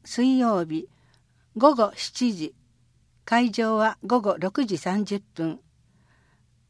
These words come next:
アルカスホール。中国唯一の公認アマチュアオーケストラによるコンサート。入場無料。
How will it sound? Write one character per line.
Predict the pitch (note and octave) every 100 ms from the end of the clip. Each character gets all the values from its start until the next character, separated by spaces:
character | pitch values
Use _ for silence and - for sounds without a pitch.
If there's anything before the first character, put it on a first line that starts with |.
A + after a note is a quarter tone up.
| _ _
ア | G3 A3
ル | E4+
カ | - C#4+
ス | - -
ホ | B3+ G#3+ D#3
ー |
ル。 | D3+ C3+ _ _ _ _ _ _ _ _ _ _ _ _ _
中 | - D4 C4
国 | A3+ - G#3 F3+ A3
唯 | D#4+ C4+ G#3+
一 | - G#3+
の | G3 F#3+ -
公 | A#3+ C#4+
認 | C#4 C4 B3 A#3 _
ア | - G#3+
マ | C#4+
チ | C4+ C4+
ュ |
ア | B3+ A3
オ | A#3+
ー |
ケ | B3
ス | A#3
ト | - G3
ラ | F#3
に | F3
よ | F3+ F3+
る | G3+ - -
コ | C4
ン | B3
サ | G3 F3+ D#3+
ー | D3
ト。 | D3+ D3 _ _ _ _ _ _ _ _ _ _ _ _ G#3
入 | A#3 A3+
場 | G3 G#3 G3+ -
無 | E3+ F#3
料。 | G3+ F#3+ F3 E3+